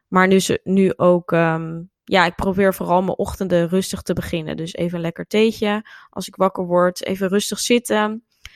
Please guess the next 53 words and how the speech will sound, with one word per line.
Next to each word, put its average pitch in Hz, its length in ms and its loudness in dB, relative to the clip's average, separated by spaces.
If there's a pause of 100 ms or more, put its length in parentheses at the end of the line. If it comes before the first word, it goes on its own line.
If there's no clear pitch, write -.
(240)
Eh, 170 220 -4
dan 185 160 2
een 196 80 4
rondje 202 280 0
wandelen. 196 500 2
Daarna 170 240 -6
even - 180 -12
rustig 202 280 -8
ontbijten. 247 580 2
Dus 196 200 -8
alles 208 360 -6
een 190 100 -10
beetje 196 320 -4
wat 180 180 -6
meer 175 420 -2 (360)
op - 160 -4
een 180 140 2
lager 190 360 2
tempo. 214 460 4
En 185 100 4
niet 190 180 0
gelijk 180 420 4
in 180 160 -4
die 170 240 -2
go, 180 240 6
go, 170 240 -2
go 165 420 0 (120)
stand. 180 640 0 (800)
Ja, 170 140 4
en 160 140 0
ik - 160 -6
merk 175 240 2
dat 170 160 -4
dat, 165 260 -2
eh, 165 300 0 (300)
dat 175 180 0
dat 240 160 4
al 202 140 8
een 196 80 4
heel 190 180 4
verschil 196 360 -2
maakt 180 260 0
met 175 140 -6
hoe 175 160 -4
je 165 140 -2
de 160 120 -4
dag, 160 340 -6
zeg - 220 -6
maar, 156 220 -2
begint 208 400 0
en 175 200 0
dus 165 220 -2
doorkomt. 170 760 -2